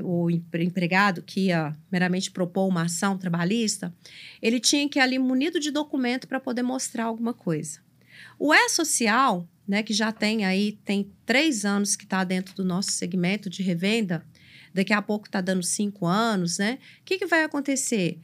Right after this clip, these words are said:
Você hoje vai sentar numa, numa, numa esfera trabalhista, numa ação trabalhista, por exemplo, e as informações estão dentro dessa declaração.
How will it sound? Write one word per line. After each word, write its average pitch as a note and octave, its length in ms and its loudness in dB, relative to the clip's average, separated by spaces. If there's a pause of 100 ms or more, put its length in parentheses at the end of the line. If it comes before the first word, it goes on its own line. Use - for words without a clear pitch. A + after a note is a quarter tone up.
(240)
Você - 220 0
hoje F4+ 220 0
vai G4+ 120 2
sentar E4+ 480 2
numa, B3 360 0
numa, A3 360 0
numa G#3 260 0
esfera G3+ 420 0
trabalhista, G3+ 600 0
numa G#3 220 2
ação G3 220 -4
trabalhista, F3+ 520 -2
por F#3 120 -6
exemplo, A#3+ 460 0 (260)
e D4+ 100 2
as D#4 120 4
informações D4+ 600 0
estão D#4+ 340 -4
dentro C4 560 -2 (200)
dessa A3 340 0
declaração. F#3+ 760 -4